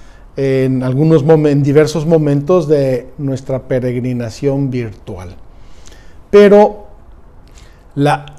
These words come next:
introducción de María Magdalena en el Evangelio es brutal, es tremenda. María Magdalena, de la que habían salido siete demonios.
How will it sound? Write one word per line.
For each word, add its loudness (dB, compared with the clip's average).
introducción 4
de 4
María 6
Magdalena 2
en -2
el 2
Evangelio 4
es 2
brutal, 4
es 0
tremenda. 2
María 2
Magdalena, 0
de 2
la 2
que -8
habían -4
salido -2
siete -4
demonios. -6